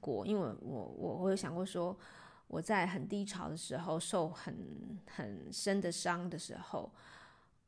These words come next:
我真的会想要，呃，置那个伤害我的人于死地吗？是我真的不会这么做，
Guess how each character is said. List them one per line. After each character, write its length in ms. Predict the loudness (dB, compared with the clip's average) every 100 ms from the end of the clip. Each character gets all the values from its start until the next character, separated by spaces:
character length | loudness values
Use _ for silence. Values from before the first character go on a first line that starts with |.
| _
我 160 | 2 4
真 260 | 6 6 6
的 140 | 6
会 500 | 6 4 4 2 -4 -14 _ _ _
想 400 | -4 0 2 4
要， 340 | 6 8 6 2 -12 -18 -20 -20 -20 _ _ -4
呃， 520 | 0 0 0 -2 -4 -6 -10 -20 -20 _
置 260 | -6 0 2
那 140 | 2 2
个 440 | 4 4 4 0
伤 240 | 2 4 6
害 160 | 4
我 140 | 4 2
的 120 | -2
人 200 | -2 -2
于 160 | -2 0
死 220 | 0 -4
地 260 | 0 0 2
吗？ 380 | 0 -2 -4 -8 -12 -20 -20 -20 -20 -20 -12
是 1120 | -6 -2 2 4 4 4 4 2 0 -2 -4 -2
我 140 | 0
真 220 | 6 8
的 80 | 8
不 180 | 6 4
会 120 | 4
这 140 | 4
么 140 | 0 -2
做， 380 | 0 2 4